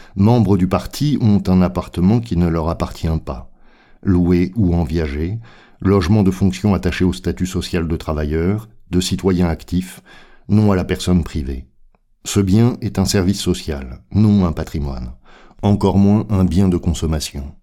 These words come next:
Au contraire, l'habitat secondaire, la datcha à la campagne, avec le jardin, ceci leur appartient.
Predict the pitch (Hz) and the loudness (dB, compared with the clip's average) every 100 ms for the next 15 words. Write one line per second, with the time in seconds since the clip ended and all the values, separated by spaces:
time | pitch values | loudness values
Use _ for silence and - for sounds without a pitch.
0 | _ _ _ - - 107 113 117 139 131 | _ _ _ -20 -6 0 2 2 2 0
1 | - 104 107 104 101 113 107 95 92 90 | 0 2 2 2 2 0 0 0 2 2
2 | 85 98 113 123 113 - 90 80 80 85 | 2 2 2 2 0 -2 -4 -2 -2 -2
3 | - 87 80 82 73 78 73 76 90 107 | -2 -2 -4 -6 -6 -6 -4 -2 0 2
4 | 104 - 90 78 80 73 71 73 92 113 | 0 -2 -6 -6 -6 -6 -6 -2 0 0
5 | - - - - - - 196 156 123 92 | -4 -18 -20 -18 -6 -2 0 2 2 0
6 | 87 - 87 | -2 -6 -6